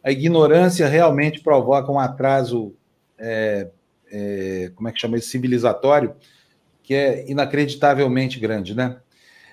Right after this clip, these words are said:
Gente, vamos lá. Próxima notícia na tela, vai. Vamos sair um pouquinho da pandemia, agora mesmo a gente volta pra ela. Isso aí, olha, é,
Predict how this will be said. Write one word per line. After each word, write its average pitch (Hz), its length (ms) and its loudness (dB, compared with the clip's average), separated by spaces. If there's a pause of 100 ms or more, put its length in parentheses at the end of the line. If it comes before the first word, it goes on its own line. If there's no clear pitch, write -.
(140)
Gente, 156 260 -2
vamos 185 240 0
lá. 120 240 0 (160)
Próxima 165 340 0
notícia 131 360 -6
na 117 80 -4
tela, 95 260 -4
vai. 120 260 -2 (720)
Vamos 143 200 -12
sair 135 160 0
um 127 80 -4
pouquinho 123 280 -6
da 120 80 -6
pandemia, 123 380 -6
agora 139 200 -2
mesmo 139 200 -6
a 143 40 -10
gente 139 120 -12
volta 131 260 0
pra 131 140 0
ela. 110 160 0
Isso 113 160 -6
aí, 147 160 0
olha, 135 260 2 (720)
é, 127 560 4